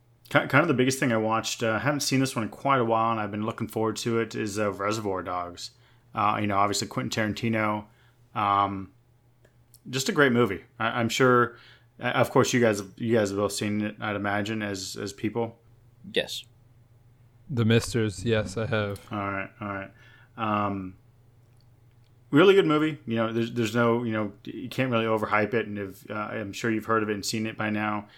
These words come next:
Speaker 1: If you haven't, it's worth checking out, especially if you're a Tarantino fan. Um,
Speaker 2: Mm-hmm.
Speaker 1: so I'm not really breaking any new ground here, but I just have to call out that the opening scene at the cafe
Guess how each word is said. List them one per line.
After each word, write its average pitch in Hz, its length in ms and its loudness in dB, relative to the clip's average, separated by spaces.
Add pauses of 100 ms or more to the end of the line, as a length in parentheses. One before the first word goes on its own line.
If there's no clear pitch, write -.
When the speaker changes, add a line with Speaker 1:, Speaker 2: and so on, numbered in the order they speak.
(140)
Speaker 1:
If 113 120 -2
you 101 100 0
haven't, 107 400 2 (180)
it's - 180 -10
worth 110 180 0
checking 107 360 -4
out, 104 220 -2
especially 104 400 -4
if 101 40 -4
you're 101 100 -4
a 98 60 -6
Tarantino 104 480 -6
fan. 110 360 -6 (440)
Um, 107 100 -4
Speaker 2:
Mm-hmm. 98 280 -2
Speaker 1:
so 98 180 -2 (100)
I'm 104 120 -4
not 101 180 0
really 98 320 -2 (840)
breaking 120 300 4
any 113 160 2
new 107 140 0
ground 107 300 2
here, 117 120 2
but 113 100 2
I 117 160 4
just 131 160 0
have 143 120 6
to 107 80 -2
call 107 240 2
out 104 420 2
that 107 300 -2
the 120 160 2
opening 135 360 4
scene 127 300 2
at 104 80 -2
the 101 80 -6
cafe 113 640 0